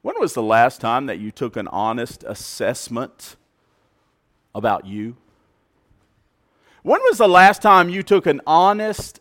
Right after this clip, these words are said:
assessment about your life? I want you to notice something. You know, sometimes as Christians, we get caught up in the idea of sin. And we need to.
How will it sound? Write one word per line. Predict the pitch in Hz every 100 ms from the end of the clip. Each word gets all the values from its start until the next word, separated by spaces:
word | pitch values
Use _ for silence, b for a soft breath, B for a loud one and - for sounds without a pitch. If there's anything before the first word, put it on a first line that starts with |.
| -
assessment | 143 - - 170 160 - - 98 82 - - - _ _ _ _
about | 113 120 139 110
your | 113
life? | 117 123 123
I | -
want | 440 -
you | 185
to | 143
notice | 135 131 110
something. | - 110 - 95 80 _ _ _ _ _ _ _ _ _ _ _ _ _ _ _ _ _ _ _ _ _ _ _ - _ _ _ _
You | - 254
know, | 262
sometimes | - 302 285 233 226 196
as | 185 -
Christians, | 269 269 - 233 185
we | 185 277
get | 233 220 -
caught | 247 233
up | 226 233 -
in | 196
the | 185 185
idea | 196 208 170 202 175
of | 160
sin. | - 202 170 104 - _ _ _ _ _ _ _ _ _ _ _ _ _ _ _ _ _ -
And | 160 175
we | 202
need | 180 160 -
to. | 104